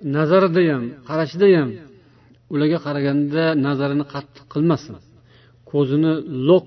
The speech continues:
qilmasin. Ko'zini olaytirmasin. O'zi ko'zi bilan ham do'q qiladi ba'zi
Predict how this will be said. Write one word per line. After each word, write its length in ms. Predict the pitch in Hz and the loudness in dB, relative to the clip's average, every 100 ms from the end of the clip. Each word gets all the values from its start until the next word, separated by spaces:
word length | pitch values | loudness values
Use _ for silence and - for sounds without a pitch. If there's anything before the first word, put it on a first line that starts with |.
| 156 | -4
qilmasin. 460 | 185 180 160 - 104 - - _ _ _ _ | 0 2 2 -4 -16 -18 -20 _ _ _ _
Ko'zini 420 | - 156 147 170 175 170 | -2 0 2 2 0 -4
olaytirmasin. 840 | 156 147 156 151 175 202 180 127 104 - - _ _ _ _ _ _ _ _ _ _ _ 135 | -2 2 2 0 2 2 0 -6 -14 -18 -20 _ _ _ _ _ _ _ _ _ _ _ -4
O'zi 400 | 131 135 165 165 156 - - | -4 -2 -2 -2 -4 -12 -6
ko'zi 320 | 160 156 151 | 0 2 2
bilan 240 | 156 170 | 2 4
ham 140 | 202 185 | 4 2
do'q 200 | 175 175 | 0 -2
qiladi 320 | 165 160 156 | -2 -2 -2
ba'zi 360 | 180 156 127 | -2 -2 -2